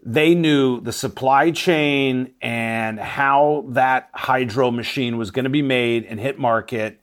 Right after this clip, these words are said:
and not run into some of the pitfalls that previous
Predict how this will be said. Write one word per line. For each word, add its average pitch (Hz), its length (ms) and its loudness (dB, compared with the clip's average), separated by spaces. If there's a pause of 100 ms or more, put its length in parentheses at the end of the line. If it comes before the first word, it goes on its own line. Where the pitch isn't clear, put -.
(140)
and 120 220 -2
not 127 320 2
run 127 240 2
into 117 640 -2
some 120 180 -4
of 113 40 -4
the 110 60 -4
pitfalls 113 640 0
that 107 160 -12
previous 120 680 -4